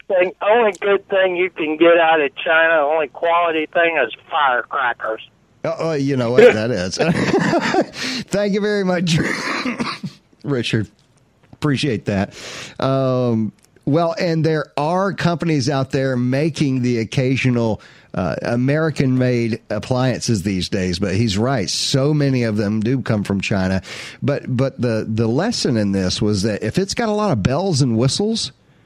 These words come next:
Speaker 2: if there's a whole lot of bells and whistles on it, that's just more stuff to go wrong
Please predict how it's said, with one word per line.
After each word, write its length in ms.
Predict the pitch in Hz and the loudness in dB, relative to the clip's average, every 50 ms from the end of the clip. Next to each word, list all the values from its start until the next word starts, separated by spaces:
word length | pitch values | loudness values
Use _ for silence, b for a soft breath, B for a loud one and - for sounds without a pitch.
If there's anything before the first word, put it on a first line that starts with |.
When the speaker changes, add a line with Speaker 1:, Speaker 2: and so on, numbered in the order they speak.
| _ _ - | _ _ -6
Speaker 2:
if 120 | 110 87 | -4 -2
there's 220 | - 180 196 147 | 0 0 0 0
a 100 | 143 104 | 0 0
whole 380 | 90 - - 156 160 175 180 175 | -2 -2 -2 0 0 0 0 0
lot 180 | 165 156 156 139 | 0 0 0 0
of 100 | 117 104 | 0 0
bells 300 | 131 139 151 165 143 127 | 0 0 0 0 0 0
and 160 | 127 113 113 | 0 0 0
whistles 380 | 131 139 - - 147 143 135 | 0 -2 -2 -2 -2 0 0
on 220 | 143 - 135 143 151 | 0 0 -2 -2 -2
it, 160 | 156 - B B B B B B B | -2 -4 B B B B B B B
that's 360 | - 110 - 139 165 - - | -4 -2 -2 -2 -2 -4 -4
just 280 | - - 170 151 - - | -4 -2 -2 -2 0 0
more 300 | 131 131 143 170 196 196 | 0 0 2 0 0 0
stuff 400 | - - - - 160 175 - - - | -2 -4 -4 -2 -4 -4 -4 -6 -4
to 120 | - - 160 | -2 0 0
go 220 | 127 139 135 123 | 2 2 2 2
wrong 680 | 110 104 107 123 139 147 127 95 85 90 90 107 107 | 2 2 2 2 2 2 2 2 2 0 0 0 -2